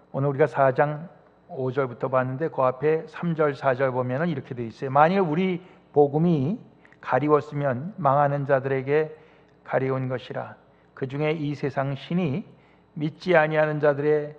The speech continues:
마음을 혼미케 하여 그리스도의 영광의 복음의 광채가 비치지 못하게 함이니 그리스도는 하나님의 형상이니라." 그랬습니다. 예수님이 우리의 보배인 것은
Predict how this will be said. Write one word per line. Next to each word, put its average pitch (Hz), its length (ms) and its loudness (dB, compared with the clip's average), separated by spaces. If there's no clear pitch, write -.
마음을 139 480 2
혼미케 190 680 -4
하여 117 360 -8
그리스도의 135 480 -6
영광의 139 600 -2
복음의 156 360 0
광채가 151 680 -2
비치지 147 680 -8
못하게 127 420 -6
함이니 113 560 -8
그리스도는 135 640 -6
하나님의 123 640 -6
형상이니라." 113 920 -10
그랬습니다. - 480 -18
예수님이 156 360 -2
우리의 151 320 2
보배인 135 460 0
것은 160 680 -2